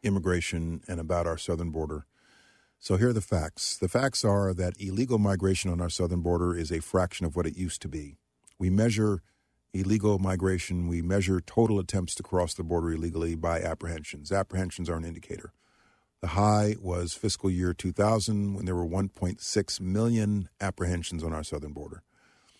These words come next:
Because of an improved economy in Mexico and because of investments we have made over the last eighteen years in border security, the number is much lower. It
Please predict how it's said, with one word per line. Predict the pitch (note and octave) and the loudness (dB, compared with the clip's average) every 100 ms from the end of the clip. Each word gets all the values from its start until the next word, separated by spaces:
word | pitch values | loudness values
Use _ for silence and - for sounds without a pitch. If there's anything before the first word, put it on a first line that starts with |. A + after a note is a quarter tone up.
| _ _ _ - _ | _ _ _ -20 _
Because | F2+ - A2+ G#2+ G2+ | -4 2 2 4 2
of | F#2 | 0
an | F#2+ | 0
improved | F#2 - A#2+ A#2 - | -2 0 2 2 0
economy | G#2+ G#2+ G#2 G2+ G2+ | 0 2 2 2 0
in | G2 G2 E2+ E2 | -2 -4 -6 -2
Mexico | F#2 A2 - B2+ B2+ C#3 D3 - | -2 0 -2 2 4 4 0 -2
and | A#2 D3+ B2 | 0 2 0
because | A2+ F#2+ F2+ F2 F2+ - | 0 2 2 0 -2 -4
of | G2 F#2 F2+ | -2 0 2
investments | G2 F#2 A#2+ - G2 F2 - - | 0 2 2 2 0 0 0 -2
we | G2+ F#2 | -2 0
have | G2 F#2 | 0 2
made | D3 D3 F#2 - | 2 2 0 -2
over | G2 E2+ | -4 -2
the | F2+ | -2
last | F2+ F#2 F2+ - | 0 0 -2 -4
eighteen | G2+ F2+ F#2+ F2+ | -6 -4 -4 -2
years | F2 E2+ E2 | 0 0 -2
in | A2+ A#2+ | 0 2
border | A#2+ F2 E2+ | 2 2 0
security, | E2 - - D#2 - - _ _ _ _ _ _ _ _ | -2 -6 -6 -6 -8 -14 _ _ _ _ _ _ _ _
the | G2 | 4
number | G#2 G#2+ G2 F#2 | 6 6 4 2
is | F2+ F#2+ | 2 0
much | F#2 - | -2 -2
lower. | F#2 E2+ | 0 0
It | D#2+ | -2